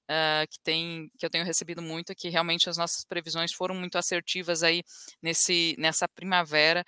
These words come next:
e os produtores têm nos acessado cada vez mais, né, pra fazer esse acompanhamento, porque eles têm visto que, hã, realmente é importante fazer esse acompanhamento aí da previsão, tanto de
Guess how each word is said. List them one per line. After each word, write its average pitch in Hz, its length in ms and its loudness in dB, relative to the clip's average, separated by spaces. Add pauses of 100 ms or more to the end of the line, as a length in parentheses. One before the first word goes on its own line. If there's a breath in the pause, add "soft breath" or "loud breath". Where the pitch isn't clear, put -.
(280 loud breath)
e 165 120 -8
os - 140 -6
produtores 170 560 -4
têm 175 240 2
nos 175 540 4
acessado 175 560 4
cada 165 180 -6
vez 175 240 -2
mais, 165 300 0
né, 165 100 -2
pra 175 160 -6
fazer 165 240 -4
esse 170 140 0
acompanhamento, 175 640 -6
porque - 300 -10 (280 loud breath)
eles 175 200 -2
têm 190 180 0
visto 175 420 -8
que, 190 280 -6 (360 soft breath)
hã, 170 440 2
realmente 180 600 -4 (240 loud breath)
é 175 80 8
importante 196 760 -2
fazer 170 240 -2
esse 165 160 -2
acompanhamento 165 800 -4
aí 160 100 -2
da 160 100 0
previsão, 160 400 -8
tanto 180 300 -8
de - 100 -10